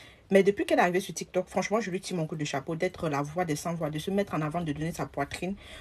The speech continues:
pour ceux qui ne peuvent pas parler, de dénoncer certains faits de société,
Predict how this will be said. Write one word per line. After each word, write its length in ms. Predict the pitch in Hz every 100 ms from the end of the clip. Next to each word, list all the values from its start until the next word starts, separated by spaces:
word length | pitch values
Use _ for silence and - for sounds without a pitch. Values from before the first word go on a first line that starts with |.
| -
pour 100 | 185
ceux 200 | - 214
qui 100 | 220
ne 80 | 165
peuvent 220 | 156 156
pas 100 | 165
parler, 400 | - 135 143 135 - - - -
de 100 | 175
dénoncer 500 | 156 185 185 185 240
certains 280 | 202 180 202
faits 160 | 185
de 40 | 151
société, 480 | - 156 147 -